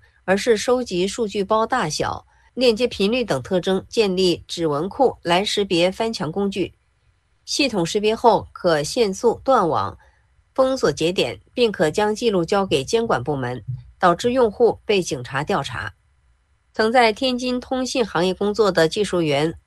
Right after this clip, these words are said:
封和表示，运营商、网安公司与监管部门联手追踪翻墙用户，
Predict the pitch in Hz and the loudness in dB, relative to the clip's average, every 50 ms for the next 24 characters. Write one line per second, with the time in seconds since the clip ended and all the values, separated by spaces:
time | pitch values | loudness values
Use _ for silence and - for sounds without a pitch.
0 | _ - _ _ _ - 247 262 247 - 151 151 170 143 104 107 - - 135 95 | _ -20 _ _ _ -4 -4 -4 -2 -4 -4 -2 -2 -4 -4 -2 -4 -4 -6 -6
1 | - _ _ _ - _ _ _ _ _ _ _ _ _ _ _ _ _ _ - | -10 _ _ _ -20 _ _ _ _ _ _ _ _ _ _ _ _ _ _ -2
2 | 277 254 233 220 233 254 - - 247 233 240 - - _ 135 151 160 147 143 160 | 0 2 2 2 0 -2 4 4 6 6 6 2 -2 _ -4 0 0 2 2 2
3 | 190 220 233 233 254 247 247 247 - - 226 220 220 196 170 175 185 196 190 254 | 2 2 2 2 2 2 2 2 0 2 2 2 4 2 2 2 2 2 2 0
4 | 240 233 220 165 131 160 190 190 170 151 139 139 139 - _ - 185 185 214 240 | 0 2 0 -2 -2 0 -2 0 0 0 -2 -2 -6 -10 _ 2 2 2 2 0
5 | - 214 180 156 147 - 233 233 233 - - 233 226 233 - - 240 240 240 170 | 0 0 0 0 0 0 0 0 0 2 0 0 0 0 0 0 0 0 -2 -6
6 | 139 147 170 160 147 - - 175 156 - | -4 -2 -2 -2 -2 0 0 0 0 0